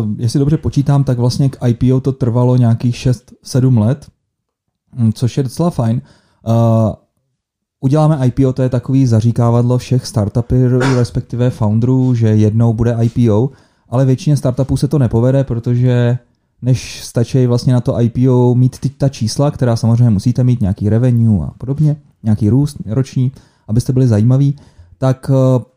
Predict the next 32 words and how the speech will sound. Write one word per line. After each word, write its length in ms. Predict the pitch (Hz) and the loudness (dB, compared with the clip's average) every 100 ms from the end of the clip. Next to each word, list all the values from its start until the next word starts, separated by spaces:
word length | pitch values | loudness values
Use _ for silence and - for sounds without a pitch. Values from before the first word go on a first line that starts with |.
| - | -4
po 120 | 135 | -2
vás 220 | 139 - | 0 2
někdo 180 | 127 127 | 2 2
šáhne 520 | 127 107 117 123 123 | 2 2 4 4 2
a 80 | 110 | 0
prostě 260 | 110 - | -2 -2
koupí 300 | 110 104 - | -2 0 0
vás 320 | 110 110 110 110 | 2 2 0 0
a 260 | 104 98 123 | 0 0 -4
prostě 300 | - - - | -16 -14 -10
tak 160 | - | -8
to 100 | - | -4
je. 160 | 101 104 - _ _ | -2 -4 -8 _ _
Eh, 40 | 110 120 120 120 113 135 131 | 0 2 4 2 -2 -10 -8
umím 200 | 135 143 | 0 0
si 80 | 160 | 2
představit, 460 | 151 - 139 143 | 0 0 0 0
že, 500 | 127 139 139 135 131 131 | 0 0 2 2 0 0
já 100 | 107 | 2
nevím, 100 | 110 | 2
jestli 160 | 110 | 2
máš 180 | 120 123 | 0 0
insider 420 | 123 110 117 120 | 0 0 0 0
zprávy, 360 | 127 - 117 117 | -2 0 0 2
že 100 | 120 | 2
tam 160 | 127 120 | 0 -2
určitě 300 | 120 - 127 | -4 -2 -2
musely 280 | 120 127 | 0 0
být 200 | 123 127 | 0 0
nějaký 260 | 123 113 139 | 0 0 2
nabídky, 520 | 120 110 120 - 120 | 2 2 0 0 -2
třeba 260 | - 110 | 0 0